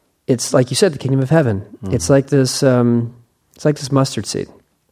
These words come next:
Speaker 1: The kingdom of heaven is like this treasure that's buried in a field in which a man saw it and then went home and sold, sold everything he had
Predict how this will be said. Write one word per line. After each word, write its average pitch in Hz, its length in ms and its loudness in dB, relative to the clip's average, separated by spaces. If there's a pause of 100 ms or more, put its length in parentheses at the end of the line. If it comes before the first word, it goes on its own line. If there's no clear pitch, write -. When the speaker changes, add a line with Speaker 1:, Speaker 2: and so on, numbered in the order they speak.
(380)
Speaker 1:
The - 60 -18
kingdom 156 240 4
of 135 80 2
heaven 135 160 6
is 123 100 4
like 123 180 2
this 120 280 -2 (380)
treasure 127 480 2
that's 113 200 0
buried 123 280 2
in 113 80 0
a 101 60 -2
field 104 460 0
in 120 120 0
which 110 140 -2
a 117 40 0
man 117 180 2
saw 113 320 2
it 95 40 2
and 101 80 -2
then 104 80 -2
went 107 160 0
home 107 100 0
and 101 80 -4
sold, 107 280 0
sold 120 180 2
everything 123 320 0
he 92 60 -2
had 87 360 -6